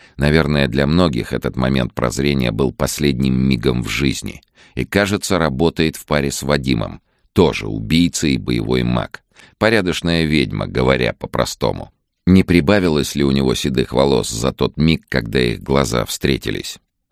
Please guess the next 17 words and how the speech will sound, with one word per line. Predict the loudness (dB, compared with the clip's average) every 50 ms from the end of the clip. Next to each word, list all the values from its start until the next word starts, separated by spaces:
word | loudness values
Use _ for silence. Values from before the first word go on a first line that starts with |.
| _ _ _
"Свет | -8 -6 -4 0 2 2 4 2 2 0 -2
внутри | -2 0 0 0 0 2 2 2 2
меня | 2 2 2 2 2 2 2 0
приветствует | 0 0 0 2 2 2 2 2 0 -2 -6 -4 -2 0 2 2 0 -2 _ _
твой | 0 2 4 4 4 4 2
свет", | -2 -4 -4 -4 -4 -4 -4 -8 -12 _ _ -4
на | -2 -2 0
всякий | -2 -2 -4 -6 -6 -6 -8
случай | -8 -6 -6 -6 -6 -4 -6 -6
заявил | -4 -2 -2 0 0 0 0 0 0 -2
он. | -2 -4 -6 -10 -16 _ _ _ _ _ _ _ -20 -20 _ _ _ _ _
"Наверное, | 0 2 2 4 2 2 2 2 2 2 2
имелось | 2 2 2 2 0 0 -2 -2
в |
виду | -4 0 0 0 2
приветствие | 4 4 4 4 4 2 0 0 2 2 2
джунглей. | 2 2 0 2 2 2 0 0 -2 -4 -4 -6